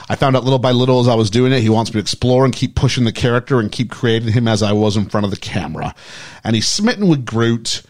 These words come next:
And then Quill drops the Infinity Orb, and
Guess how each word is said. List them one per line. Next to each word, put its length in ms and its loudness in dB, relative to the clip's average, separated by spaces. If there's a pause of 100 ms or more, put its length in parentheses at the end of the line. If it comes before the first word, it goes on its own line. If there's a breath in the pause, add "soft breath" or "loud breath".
(200)
And 100 0
then 120 0
Quill 340 2
drops 480 0
the 160 0
Infinity 520 0
Orb, 460 0 (300 loud breath)
and 480 -2